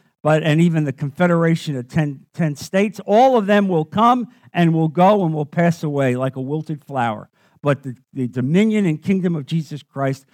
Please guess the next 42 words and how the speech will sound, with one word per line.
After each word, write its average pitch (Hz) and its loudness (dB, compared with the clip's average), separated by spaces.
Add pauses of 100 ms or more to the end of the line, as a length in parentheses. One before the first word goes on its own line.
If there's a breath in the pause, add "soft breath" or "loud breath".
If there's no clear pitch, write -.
(200 soft breath)
will 139 2
be 131 -2
everywhere. 120 -4 (300)
Uh, 127 2
and 139 -2
so 170 2
as 156 2
you 160 -2
see 277 -2
this, 131 -4
this 143 -12
vision, 143 -4 (380 soft breath)
uh, 131 0
it, 135 -8 (440)
you, 160 -14
you 185 2
would 202 4
almost 277 2
expect 226 -2
at 180 -2
this 208 -2
point 185 -2
that, 165 -6
that, 165 0 (340 soft breath)
that 151 0
in 175 -4
the 160 -2
prophecy 190 -2
would 175 -4
speaking 175 -4
about 165 0
God 160 0
the 170 -8
Father, 226 0
but 156 -4
instead, 233 -2
suddenly, 226 0 (260 soft breath)
it 170 -2
takes 175 0
a 175 0
different 156 -4
turn. 226 0